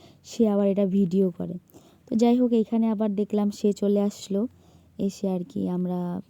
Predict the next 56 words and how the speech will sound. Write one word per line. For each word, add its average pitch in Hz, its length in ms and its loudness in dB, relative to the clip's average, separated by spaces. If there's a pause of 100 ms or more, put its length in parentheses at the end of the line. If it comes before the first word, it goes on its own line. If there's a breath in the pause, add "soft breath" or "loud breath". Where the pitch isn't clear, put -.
অনেকগুলি 190 400 -2
পাটিসাপটা 196 680 -4
নেই। 196 300 0 (600 loud breath)
আর 180 280 -2
ওই 180 120 0
যে 180 300 -2 (120)
এখান 254 220 4
থেকে 269 180 4
আবার 247 140 4
সে - 180 0
আমার 208 200 2
একটা, 202 360 -2
একটা 196 240 -6
ফিরনি 202 300 2
কিনে 202 280 0
দেয়, 180 220 -2 (120)
এটা 196 140 -2
ফিরনি 208 360 4
ছিল, 190 280 0
এটা 175 200 -2
আবার 185 200 0
ক্ষীর 208 200 2
ছিল 185 280 0
না। 185 220 0 (600 loud breath)
তো 220 60 -6
সেটা 214 340 0
আর 202 100 -2
কি 208 100 -2
আমি 202 140 0
বললাম 196 300 0
যে, 190 120 -2
"আমার 190 240 -2
আর 196 120 -2
গালের 185 340 -2
স্বাদ 180 320 -8
নেই, 185 180 -2
তুমি 196 220 0
আগে 202 180 0 (100)
ট্রাই 185 260 0
করো।" 180 280 -4 (560 loud breath)
তো 220 80 -4
সে 214 240 0
ট্রাই 185 280 -4
করে 196 180 -4
আমি 196 140 0
জিজ্ঞেস 196 220 -2
করলাম 202 260 -6
যে, 196 100 0
"ভালো 185 480 -2
তো?" 185 100 -6
"হ্যাঁ।" 180 280 -2
সে - 220 -10
বলল 180 300 -4
যে, 180 140 -6
"হ্যাঁ, 175 280 -4
ভালো।" 175 340 -6